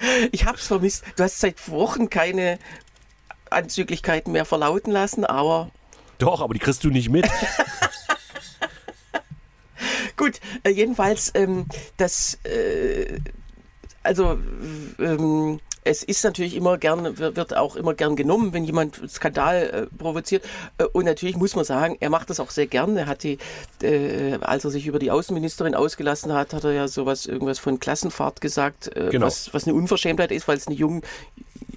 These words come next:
Speaker 1: eine Frau ist, die jünger ist als er. Ähm, und, äh, natürlich, was er über Impfungen, was er über die Ukraine sagt, das ist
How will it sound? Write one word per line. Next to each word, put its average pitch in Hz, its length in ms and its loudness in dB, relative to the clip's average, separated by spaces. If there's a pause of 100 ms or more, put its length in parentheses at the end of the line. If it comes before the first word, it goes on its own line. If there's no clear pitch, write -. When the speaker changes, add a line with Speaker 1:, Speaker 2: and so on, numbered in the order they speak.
(200)
Speaker 1:
eine 147 100 4
Frau 151 240 2
ist, 156 220 -6
die 143 60 -10
jünger 165 280 0
ist - 140 -2
als - 180 -4
er. 180 240 0 (720)
Ähm, 156 480 2 (240)
und, 151 420 0
äh, 135 360 4
natürlich, 147 280 0
was 156 160 0
er 165 60 2
über - 240 -2
Impfungen, 160 480 0
was 143 160 -2
er 147 80 0
über 147 240 -2
die 135 100 -2
Ukraine 147 480 -2
sagt, 139 300 -2
das 143 100 -8
ist - 140 -6